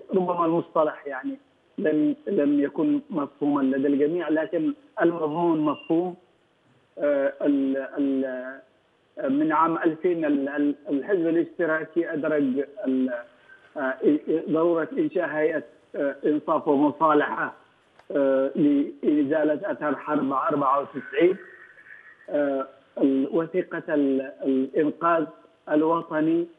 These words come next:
آه، نصت أيضًا، آه، على، آه، ضرورة إنشاء هيئة إنصاف ومصالحة، وبالتالي لم، آه، ي-، يكون الأمر مجهولًا،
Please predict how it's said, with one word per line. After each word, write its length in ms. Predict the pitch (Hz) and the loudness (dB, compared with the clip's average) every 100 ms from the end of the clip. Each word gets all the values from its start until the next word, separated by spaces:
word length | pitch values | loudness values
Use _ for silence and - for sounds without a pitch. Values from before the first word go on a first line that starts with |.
| _ _ _ - | _ _ _ -4
آه، 240 | 147 143 | 0 2
نصت 480 | 143 160 151 165 156 - | 0 0 -2 -4 -4 -2
أيضًا، 460 | 175 165 147 147 156 165 - _ _ _ _ _ _ | 2 4 4 0 -2 -6 -18 _ _ _ _ _ _
آه، 300 | - 147 143 | -4 0 0
على، 600 | 139 139 131 156 147 143 - | 0 4 6 6 4 0 -4
آه، 200 | 180 143 185 | -4 -4 0
ضرورة 380 | 151 160 156 143 | 2 4 2 0
إنشاء 560 | - 147 151 151 147 - | 0 0 2 2 2 -4
هيئة 340 | - 160 156 - 110 | -4 -2 -2 0 0
إنصاف 460 | 143 156 147 - | 0 0 -2 2
ومصالحة، 1160 | 156 139 131 - 185 131 151 139 135 127 190 - - - _ _ _ _ _ _ - | 2 4 2 -2 -4 -2 0 2 2 2 0 0 -10 -20 _ _ _ _ _ _ 2
وبالتالي 1080 | 165 165 160 - 185 - - 196 190 202 190 | 4 4 2 0 -4 -4 0 2 4 2 2
لم، 220 | 196 185 170 - | 0 -2 -4 -6
آه، 200 | 175 151 139 | 0 0 2
ي-، 260 | 147 147 143 | 0 0 0
يكون 480 | 156 160 - 175 165 | 0 0 0 0 2
الأمر 360 | 156 170 156 | 0 2 2
مجهولًا، 720 | 156 156 147 156 160 151 143 | 4 4 4 4 4 4 2